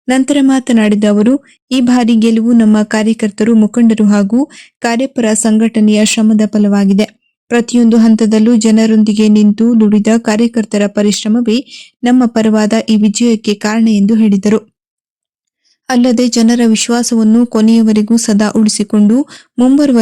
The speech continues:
ದಿನಗಳಲ್ಲಿ ಜನರಿಗೆ ಇನ್ನಷ್ಟು ಉತ್ತಮ ಸೇವೆ ಸಲ್ಲಿಸುವುದೇ ನಮ್ಮ ದೃಢವಾದ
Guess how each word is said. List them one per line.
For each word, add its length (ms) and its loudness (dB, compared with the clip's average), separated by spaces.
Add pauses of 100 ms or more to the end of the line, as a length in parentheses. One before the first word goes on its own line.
ದಿನಗಳಲ್ಲಿ 540 0
ಜನರಿಗೆ 500 0
ಇನ್ನಷ್ಟು 500 0
ಉತ್ತಮ 360 0
ಸೇವೆ 300 0
ಸಲ್ಲಿಸುವುದೇ 760 -2 (300)
ನಮ್ಮ 200 2 (100)
ದೃಢವಾದ 440 0